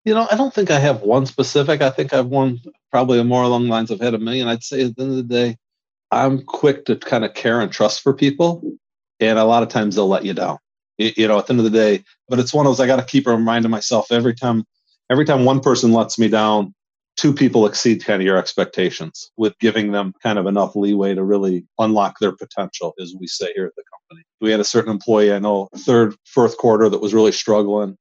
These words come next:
and we call it self-selecting. We really sat down, tried to give him some really positive feedback of where he could change some opportunities, where he could get some opportunity to grow as a manager, some resources he should potentially consider, both books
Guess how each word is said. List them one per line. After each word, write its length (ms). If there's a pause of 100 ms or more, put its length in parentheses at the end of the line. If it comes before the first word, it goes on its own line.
(160)
and 240
we 120
call 220
it 60
self-selecting. 840
We 100
really 200
sat 320
down, 300 (280)
tried 180
to 120 (160)
give 160
him 160
some 200
really 200
positive 520
feedback 500
of 80
where 140
he 120
could 160
change 320
some 120
opportunities, 540
where 180
he 80
could 160
get 160
some 280 (460)
opportunity 480
to 60
grow 400
as 100
a 60
manager, 680 (260)
some 220
resources 580
he 100
should 260
potentially 460
consider, 380
both 320
books 360